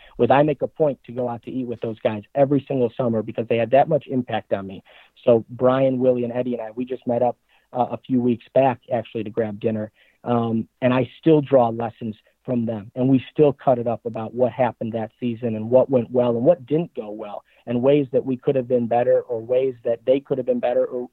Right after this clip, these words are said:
and ultimately ways I could have coached them better. That, those guys were, were phenomenal players. And, you know, I think it's important,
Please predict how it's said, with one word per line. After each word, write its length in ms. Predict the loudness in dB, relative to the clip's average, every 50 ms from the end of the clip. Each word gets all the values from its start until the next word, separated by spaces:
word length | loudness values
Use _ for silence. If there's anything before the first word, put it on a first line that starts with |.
| _ -4
and 200 | -2 -2 -2 0
ultimately 440 | 2 2 2 0 -2 -8 -8 -6 -6
ways 220 | -4 -2 -2 0 -2
I 80 | -2 -4
could 160 | -4 -8 -10
have 100 | -10 -6
coached 320 | -2 -2 -2 -2 -2 -8
them 120 | -14 -12 -10
better. 260 | -10 -10 -10 -10 _ _ _ _ _ _ _ _ _ _ _ _ -2 4
That, 200 | 4 4 4 4 _
those 320 | -2 0 2 2 2 2 0
guys 300 | 2 2 2 2 0 -4 -6 -8
were, 240 | -8 -6 -6 -6 -8 _ _ -10
were 320 | -6 -6 -6 -6 -6 -10 _ _ _ _
phenomenal 540 | -8 -6 -6 -4 -2 -2 -2 -2 -2 -4 -6
players. 480 | -6 _ -6 -6 -4 -4 -6 -8 -12 -14 _ -8
And, 420 | -4 -2 -2 0 0 -2 -2 -4 -8 _ _ _ _ _ _ _
you 120 | 0 2 2
know, 80 | 4
I 100 | 2 0
think 220 | 0 0 0 2 2
it's 120 | 0 0
important, 640 | -2 -4 -4 -2 2 2 2 2 2 -2 -8 -8